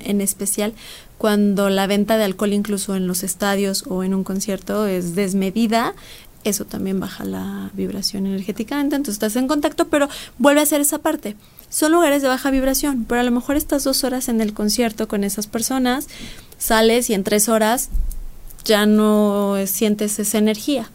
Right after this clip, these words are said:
ya pasó, ¿no? Ya se te pasó la cruda y no ocurrió am-, nada más. El tema es en una cárcel, cuando obviamente ellos están ahí durante meses o años.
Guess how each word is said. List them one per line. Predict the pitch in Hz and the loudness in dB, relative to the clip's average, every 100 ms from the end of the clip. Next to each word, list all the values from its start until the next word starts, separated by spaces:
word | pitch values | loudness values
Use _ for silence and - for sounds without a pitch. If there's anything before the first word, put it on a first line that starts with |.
| - | -12
ya | - 233 | -8 -6
pasó, | 254 - 294 - - - | -4 -4 -6 -12 -14 -8
¿no? | 233 320 214 | -6 -6 -2
Ya | 214 214 | 2 4
se | 226 | 2
te | 220 | -2
pasó | 214 196 208 | -2 -2 0
la | 202 | -2
cruda | 208 240 294 320 320 | 0 0 4 6 4
y | 269 175 196 208 - - - | 2 -2 -8 -12 -18 -14 -4
no | 202 202 202 196 185 185 | 0 2 2 2 2 0
ocurrió | 180 185 180 180 - | -4 -6 -4 -4 -6
am-, | 180 185 - | -6 -8 -10
nada | 226 208 202 | -10 -8 -10
más. | 220 - - - - - - - - - | -12 -12 -12 -16 -20 -20 -20 -20 -20 -10
El | - 190 | -6 0
tema | 208 220 | 2 4
es | 226 277 | 2 0
en | 254 | 0
una | 190 - | -2 -2
cárcel, | 202 - - - - - - - - - - - - - - | -4 -4 -8 -14 -20 -20 -20 -20 -20 -20 -20 -20 -20 -20 -10
cuando | - 196 196 | -2 0 2
obviamente | 196 220 226 214 | 2 2 2 2
ellos | 220 220 220 | 0 0 -2
están | 214 208 202 | -4 -2 0
ahí | 208 | 2
durante | 208 214 190 175 180 | 2 2 2 0 2
meses | 208 220 208 185 - - - | 4 4 2 -4 -6 -8 -8
o | - 190 | -4 0
años. | 214 226 208 165 - | 0 -2 -4 -6 -6